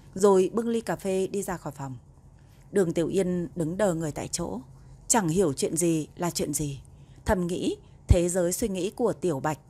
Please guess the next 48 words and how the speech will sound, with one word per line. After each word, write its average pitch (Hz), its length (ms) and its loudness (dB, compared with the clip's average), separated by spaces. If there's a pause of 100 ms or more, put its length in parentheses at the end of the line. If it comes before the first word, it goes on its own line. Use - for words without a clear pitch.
(180)
khó 165 320 -2
tiếp 294 220 -6
cận - 200 -4
quá. 175 280 -6 (960)
"Chào 170 220 2
cô 190 140 -2
gái 170 160 0
xinh 202 200 -2
đẹp, 160 200 -2 (380)
có 185 100 4
thể 233 160 2
làm 170 200 0
quen 185 340 -2 (120)
một 180 220 -4
chút 302 180 -2
không?" 208 220 -2 (500)
Một 185 140 -2
đám 170 220 0
thanh 208 200 -4
niên 196 260 0
già 165 200 0
trẻ 139 360 -2 (100)
tiếp 330 140 -2
cận - 180 2
làm 160 140 -2
quen 175 260 -2
Đường 160 180 -4
Tiểu 139 160 -6
Yên. 165 180 -2 (760)
Đường 190 300 4
Tiểu 165 160 0
Yên 202 280 -2
ngơ 233 200 0
ngác, 240 240 -4 (400)
vừa 208 220 6
tiễn 214 320 -2 (340)
tên 226 260 -2
kiểu 208 260 0
Bạch 170 220 -6
sát - 220 -6
khí 196 220 -4
đầy 202 200 0
mình 165 280 -2 (320)
đối 185 200 2
với 226 80 -4
cô 214 220 -2
đi 202 200 -2
xong, 202 300 -6